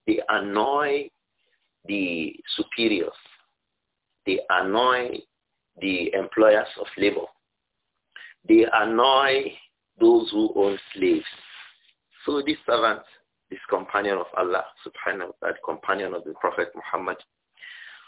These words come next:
radiyallahu anhu, that companion who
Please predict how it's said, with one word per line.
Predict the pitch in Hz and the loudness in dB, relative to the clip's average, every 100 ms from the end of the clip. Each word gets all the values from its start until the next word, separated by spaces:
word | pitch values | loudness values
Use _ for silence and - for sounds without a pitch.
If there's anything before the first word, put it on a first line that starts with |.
| _ - - | _ -10 -2
radiyallahu | 82 90 98 82 85 82 82 | 0 2 2 4 2 2 -2
anhu, | 73 73 - - - - - | -6 -10 -20 -18 -18 -10 -2
that | 87 - | -2 -2
companion | 82 76 - 85 85 | -10 -8 -4 -4 -4
who | 78 | -8